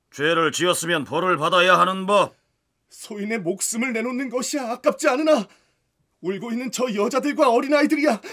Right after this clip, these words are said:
Speaker 2: 무슨 죄가 있겠습니까요? 제발 부탁드립니다요. 저들을 모두 죽이지는 말아주십시오. 그리고 소인을 살려보내주신다면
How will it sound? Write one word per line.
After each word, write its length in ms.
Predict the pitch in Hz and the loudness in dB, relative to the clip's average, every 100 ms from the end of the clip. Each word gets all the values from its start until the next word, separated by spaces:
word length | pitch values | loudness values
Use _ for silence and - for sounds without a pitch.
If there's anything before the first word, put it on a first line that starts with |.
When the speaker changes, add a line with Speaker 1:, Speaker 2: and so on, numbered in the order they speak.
| - _ 339 | -18 _ -6
Speaker 2:
무슨 360 | 349 320 403 | -4 -2 0
죄가 220 | 349 311 | 0 2
있겠습니까요? 840 | 311 - - 285 285 302 302 254 220 - _ _ _ _ _ _ _ _ _ _ _ _ _ | 0 0 -4 -4 -4 0 0 0 -4 -12 _ _ _ _ _ _ _ _ _ _ _ _ _
제발 480 | - 466 302 220 320 | -4 -2 2 2 0
부탁드립니다요. 1040 | - - 247 330 262 262 269 254 269 254 233 _ - _ _ _ _ _ _ | -2 -6 -4 -4 -4 -2 2 2 0 -6 -12 _ -20 _ _ _ _ _ _
저들을 480 | 277 226 277 233 - 392 370 _ _ | -6 -4 -2 -4 -6 -16 -16 _ _
모두 260 | 359 392 | 0 0
죽이지는 480 | - 330 370 381 392 | -4 0 2 2 4
말아주십시오. 1000 | 370 320 370 302 - - 381 277 156 277 _ _ _ _ _ _ _ _ _ 302 _ | 6 6 2 -2 -8 0 2 4 0 -6 _ _ _ _ _ _ _ _ _ -20 _
그리고 280 | - 269 262 - - _ _ _ _ _ | -10 -4 -4 -6 -20 _ _ _ _ _
소인을 420 | - 214 208 247 | -10 -4 -4 -4
살려보내주신다면 1040 | - 294 277 302 302 285 233 294 330 320 | -4 -4 -2 -2 -2 -4 -4 -2 0 0